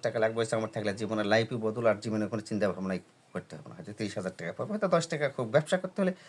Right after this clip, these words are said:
অবশ্যই দশ টাকা আপনাদের খরচ করতে হবে, না হলে তো ব্যবসা করা যাবে না। তো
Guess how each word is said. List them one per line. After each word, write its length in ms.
অবশ্যই 320
দশ 180
টাকা 180
আপনাদের 320
খরচ 220
করতে 220
হবে, 80
না 80
হলে 160
তো 140
ব্যবসা 360
করা 160
যাবে 160
না। 100
তো 220